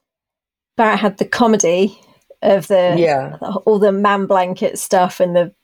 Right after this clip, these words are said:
Speaker 1: the stuff in the
Speaker 2: Yeah.
Speaker 1: apartment and the, um, rest in peace, Easy Breezy, Andy Herrera, and, uh,
Speaker 2: Yeah.
Speaker 1: and all that stuff.
Speaker 2: <laughs>
Speaker 1: <laughs> But then she also had the dramatic scene where she screams at Travis for giving up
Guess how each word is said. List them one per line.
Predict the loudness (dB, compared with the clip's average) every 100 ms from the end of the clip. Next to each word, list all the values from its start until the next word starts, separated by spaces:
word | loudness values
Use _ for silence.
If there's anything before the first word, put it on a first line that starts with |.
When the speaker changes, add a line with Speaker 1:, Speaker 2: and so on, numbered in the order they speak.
| _
Speaker 1:
the | 0 0
stuff | 0 -2 -2
in | -2
the | -2
Speaker 2:
Yeah. | 2
Speaker 1:
apartment | 2 2 0 -2 0
and | -2 0
the, | 0 0 -4 _ _ _ _
um, | -2 -2 0
rest | -2 0
in | -2
peace, | 0 0 -2
Easy | 0 -2
Breezy, | 0 0 2
Andy | 0 0
Herrera, | -2 2 4 2 2 0 -2 -12 -18 -6
and, | -2 -2 -2 -2
uh, | 2 4 4
Speaker 2:
Yeah. | 2 2 0 -2 0
Speaker 1:
and | 2
all | 4
that | 2
stuff. | 2 0 -2
Speaker 2:
<laughs> | -2 -2 -4 -2 -4 -2 0 0 -2 -8
Speaker 1:
<laughs> | -16 -16 -20 _
But | 0
then | 2 0
she | 0 2
also | 2 2 0
had | -2 -4 -6 -6 -12 -4
the | -4
dramatic | 0 0 2 -2 -2 -2 -2 -10 -20 _ _ _ _ _ _
scene | -2 0 0 0
where | 2 2
she | 0 -2 -2
screams | -4 -2 -2 -2 -2
at | -4
Travis | 0 0 0 -4
for | -6
giving | -2 0 0
up | -2 -4 -8